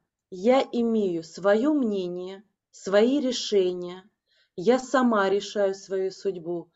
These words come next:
и я имею на это право. И проследите, как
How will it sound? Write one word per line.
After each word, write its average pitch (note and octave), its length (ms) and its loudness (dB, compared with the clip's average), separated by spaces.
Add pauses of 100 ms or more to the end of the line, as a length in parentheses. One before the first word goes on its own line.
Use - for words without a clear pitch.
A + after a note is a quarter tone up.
(280)
и G3 80 -2
я F3+ 320 2
имею F3+ 420 -4
на F3 220 -6
это E3 200 -8
право. C#3+ 540 -14 (4000)
И F3 60 -8
проследите, G3 800 -4
как F3+ 240 -6